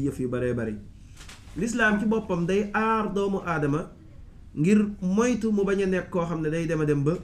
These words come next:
tëju moo koy gënal génn, wéet moo koy gënal jaxasoo, te dara waralu ko lu dul ay mbonte yoo xam ne tàbbi na ca.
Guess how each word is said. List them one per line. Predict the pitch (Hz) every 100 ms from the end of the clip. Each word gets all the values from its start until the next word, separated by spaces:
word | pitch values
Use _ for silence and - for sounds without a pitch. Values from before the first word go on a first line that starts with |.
| - - - -
tëju | 208 196 208 - - - - - - -
moo | 147 156 185 196
koy | 202 180
gënal | 170 160 151
génn, | 131 135 120 107 - - - - - - -
wéet | 143 175 208 214 - - - -
moo | 143 151 180 202
koy | 202 185
gënal | 180 175 170 208 - - - - - - 139
jaxasoo, | 180 175 170 160 117 - - - -
te | 180
dara | 208 233 233
waralu | 233 220 202 185
ko | 185
lu | 175
dul | 170 190 208 - - - - -
ay | 170 170
mbonte | 160 165 175 170 160
yoo | 151
xam | 156 143
ne | 139
tàbbi | 139 127 123
na | 117
ca. | 110